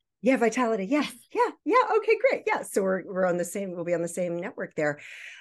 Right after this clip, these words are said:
Speaker 1: Um, but yeah, I mean, and, and it is a, there's a lot of fear.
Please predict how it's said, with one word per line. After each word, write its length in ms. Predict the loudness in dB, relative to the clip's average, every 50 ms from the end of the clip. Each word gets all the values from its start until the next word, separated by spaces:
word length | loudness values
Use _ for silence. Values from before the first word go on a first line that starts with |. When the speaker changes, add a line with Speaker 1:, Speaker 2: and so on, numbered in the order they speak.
| -16 _ 2
Speaker 1:
Um, 520 | 4 4 6 6 6 4 4 0 -2 -4 _ _ -20 -20 -14 _ 2
but 140 | 2 2 4
yeah, 220 | 4 4 4 6 6 6
I 80 | 6 6
mean, 160 | 6 6 6
and, 160 | 6 4 4
and 180 | 4 2 4 6
it 100 | 6 6
is 220 | 6 6 4 4
a, 160 | 4 2 2 2
there's 280 | 2 2 2 2 2
a 60 | 2 0
lot 400 | 0 0 -2 0 0 0 0 0
of 140 | -2 -2 -4
fear. 720 | -14 -20 -14 -10 -10 -8 -6 -6 -4 -4 -4 -6 -8